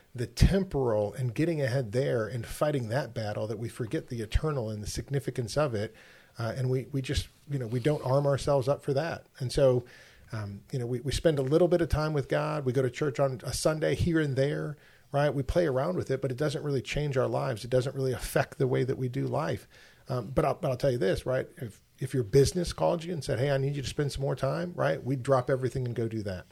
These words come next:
And, and unfortunately, at the end of our days, right? And this goes back to, um, a poem that Eldridge actually included in there, you know, before, and it's the, you know, "Men past forty,"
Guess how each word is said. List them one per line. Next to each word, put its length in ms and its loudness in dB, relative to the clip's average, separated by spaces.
And, 120 0
and 160 -2
unfortunately, 680 -2
at 140 -4
the 140 -4
end 200 0
of 100 -2
our 120 2
days, 760 -2
right? 200 4
And 140 2
this 120 4
goes 180 4
back 280 4
to, 240 0
um, 180 -6
a 60 -4
poem 440 2
that 180 -4
Eldridge 340 2
actually 280 0
included 420 0
in 120 0
there, 380 -2
you 80 -6
know, 120 -4
before, 400 2
and 80 0
it's 120 -8
the, 180 -2
you 80 -2
know, 100 0
"Men 260 2
past 320 2
forty," 520 0